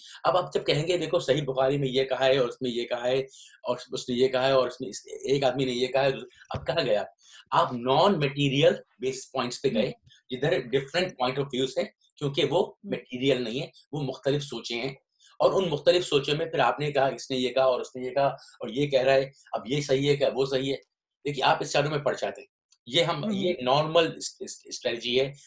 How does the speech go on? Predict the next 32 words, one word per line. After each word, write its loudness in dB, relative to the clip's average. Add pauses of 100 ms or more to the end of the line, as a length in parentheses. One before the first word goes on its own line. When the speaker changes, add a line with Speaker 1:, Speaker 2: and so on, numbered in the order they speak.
(140)
Speaker 1:
हमारे 2
एकेडमिक 2
Speaker 2:
हम्म। 0
Speaker 1:
डिस्कोर्सेज -12
में -20
भी। -20 (540)
हम 0
लोग 2
Speaker 2:
सही। -8
Speaker 1:
इस -14
तरह 6
के 0
references 0
में -2
और 4
discourses -6
में 0
और, -2 (260)
और 6
आर्गुमेंटेशन 0
में -2
फंस -10
जाते -14
हैं। -20 (640)
तो -2
इसका 2
बेहतरीन 2
तरीका 4
ये 2
है 0
कि -4
आपको -2